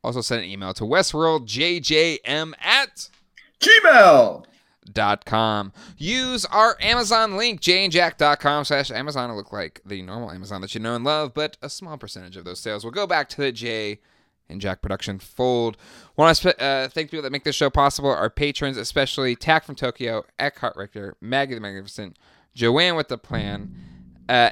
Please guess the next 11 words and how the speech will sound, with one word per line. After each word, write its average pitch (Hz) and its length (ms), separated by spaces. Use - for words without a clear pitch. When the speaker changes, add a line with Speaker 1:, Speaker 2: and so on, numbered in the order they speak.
Speaker 1:
Ed 175 300
the 151 80
Creepy 117 640
Mailman, 107 680
Drake 156 320
the 147 100
Destroyer, 107 840
and 107 680
Greg 139 600
the 123 140
Gray. 90 480